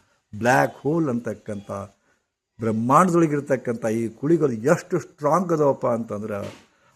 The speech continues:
ಅವು ಸೂರ್ಯನನ್ನು ತಮ್ಮೊಳಗೆ ಎಳ್ಕೊಂತಾವ, ಚಂದ್ರನನ್ನು ತಮ್ಮ ಎಳ್ಕೊಂತ-, ಎಳ್ಕೊಂತಾವ, ಅನೇಕ ಗ್ರಹಗಳನ್ನ, ನಕ್ಷತ್ರಗಳನ್ನ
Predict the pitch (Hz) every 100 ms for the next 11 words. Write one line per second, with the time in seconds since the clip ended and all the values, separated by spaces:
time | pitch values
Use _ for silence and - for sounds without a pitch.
0 | - 117 120 110 - 151 175 175 175 190
1 | 190 139 135 127 110 110 107 101 101 98
2 | 98 101 _ _ _ _ _ _ _ _
3 | _ _ _ _ _ - 131 135 151 160
4 | 180 151 139 127 113 107 107 104 110 117
5 | 107 113 101 101 98 95 95 _ _ _
6 | 107 127 135 127 104 110 131 151 127 117
7 | 110 110 151 151 143 120 127